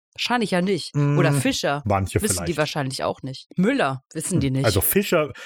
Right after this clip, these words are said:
Speaker 2: Fischer wissen sie wahrscheinlich schon.
Speaker 1: Da wird ja anders
Speaker 2: Das ist halt das
Speaker 1: geschrieben.
Speaker 2: Gleiche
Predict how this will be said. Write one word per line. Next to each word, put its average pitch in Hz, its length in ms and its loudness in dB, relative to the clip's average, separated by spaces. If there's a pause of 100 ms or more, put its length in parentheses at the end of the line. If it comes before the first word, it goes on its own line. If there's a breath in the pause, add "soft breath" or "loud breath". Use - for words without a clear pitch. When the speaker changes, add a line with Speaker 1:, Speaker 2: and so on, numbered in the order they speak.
Speaker 2:
Fischer 226 460 2
wissen 147 260 2
sie 123 140 0
wahrscheinlich 127 420 0
schon. 110 200 0 (420)
Speaker 1:
Da 320 120 4
wird 156 140 0
ja 147 80 2
anders 160 220 0
Speaker 2:
Das 147 100 -2
ist 143 60 2
halt 156 140 2
das 220 100 2
Speaker 1:
geschrieben. 160 60 -2
Speaker 2:
Gleiche 110 400 -2